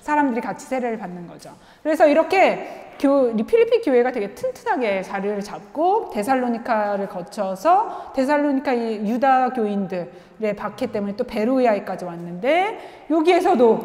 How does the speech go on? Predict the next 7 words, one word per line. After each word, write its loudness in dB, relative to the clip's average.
어, -4
여기서도 0
이제 -6
또 -6
그들이 0
쫓아오는 0
거예요. -10